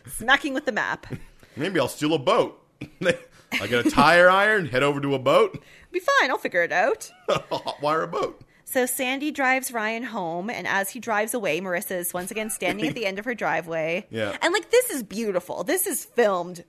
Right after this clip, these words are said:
Speaker 1: beautifully.
Speaker 2: Yeah. It's, it's a, it's a, it's a nice, uh, like, with the music choice and all those
Speaker 1: Yeah.
Speaker 2: things,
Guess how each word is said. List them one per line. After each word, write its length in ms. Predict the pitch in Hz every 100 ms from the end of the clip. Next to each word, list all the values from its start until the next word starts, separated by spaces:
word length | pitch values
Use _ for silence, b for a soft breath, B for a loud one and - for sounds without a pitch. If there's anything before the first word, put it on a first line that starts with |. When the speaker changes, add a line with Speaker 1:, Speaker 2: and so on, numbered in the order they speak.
| _
Speaker 1:
beautifully. 920 | 196 214 269 311 277 233 175 110 90 120
Speaker 2:
Yeah. 200 | 117 107 - b b b b _ _ _
It's, 160 | 147 -
it's 120 | 147
a, 140 | 151
it's 100 | 160
a, 60 | 156 131
it's 180 | 147 143
a 60 | 156
nice, 420 | 131 131 135 -
uh, 100 | 113
like, 240 | 107 95
with 120 | 113 113
the 80 |
music 320 | 107 127 151 147
choice 220 | 135 135
and 80 | 117
all 140 | 107
those 140 | 104
Speaker 1:
Yeah. 300 | 117 120 117
Speaker 2:
things, 280 | 120 - -